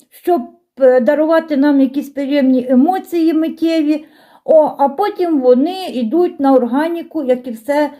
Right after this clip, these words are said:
решта. Так само, як і людина, коли вона живе, живе, живе, цвіте, процвітає, е, старіє, вмирає, і потім що? Ми знаємо нашу участь потім,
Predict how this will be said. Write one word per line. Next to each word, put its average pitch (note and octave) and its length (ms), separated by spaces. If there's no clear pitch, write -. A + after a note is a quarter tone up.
решта. B3 480
Так A#3+ 180
само, C#4 280
як C4+ 220
і C#4 60
людина, A#3+ 480
коли B3 540
вона B3 320
живе, B3 380
живе, A3+ 280
живе, C4 340
цвіте, C4+ 420
процвітає, C#4 840
е, B3+ 280
старіє, D#4+ 680
вмирає, D4 720
і C4 360
потім D4+ 580
що? E4 380
Ми C#4+ 340
знаємо D4 720
нашу C4+ 380
участь C4 500
потім, G3 400